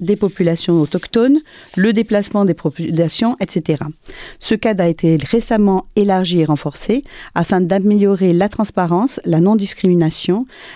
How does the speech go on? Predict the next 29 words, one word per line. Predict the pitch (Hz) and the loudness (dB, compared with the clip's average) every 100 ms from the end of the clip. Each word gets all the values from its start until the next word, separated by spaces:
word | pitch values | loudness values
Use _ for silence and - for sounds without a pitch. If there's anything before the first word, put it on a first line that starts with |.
| - | -2
l'inclusion | 165 214 226 - 226 202 214 | 0 0 -2 0 0 2 0
sociale, | - 170 - 170 202 247 - - - | 0 -4 0 0 0 -4 -10 -12 0
les | 156 220 | 2 4
recours | 262 269 247 | 2 0 0
possibles | 226 214 - 208 226 269 - - | 0 0 0 0 2 0 -2 -2
et | 180 | 2
les | 180 | 4
mesures | 202 214 190 220 247 269 - - - - | 4 4 2 2 2 0 -4 -20 -20 -8
de | 175 170 | -2 -2
concertation. | 208 262 233 - 165 - 139 - _ - - - - | 0 0 0 -2 -4 -2 -6 -8 _ -20 -20 -18 -2
Nous | 170 | 0
avons | 190 208 | 2 0
également | 202 196 196 196 185 - | 2 2 2 2 2 2
un | 185 | 0
cadre | 175 160 151 | 0 2 2
général | 165 214 214 196 196 | 2 2 2 2 0
sur | 196 - 156 | -2 -2 0
l'inclusion | 156 196 208 214 196 185 196 190 - - _ | 2 2 0 0 2 4 2 0 -4 -20 _
de | 151 147 147 | -6 -2 2
la | 156 | 2
dimension | 156 196 196 185 - | 2 2 2 0 0
du | 175 143 | 2 2
genre | 139 208 196 160 131 | 0 2 2 0 0
dans | 135 180 | 0 2
notre | 170 165 | 0 -2
travail, | - 151 147 180 262 - - - | -4 -2 0 0 0 -4 -18 -6
afin | 160 190 | -2 -2
que | 196 | -2
tous | 190 - 294 - - | -6 -2 -2 -2 -12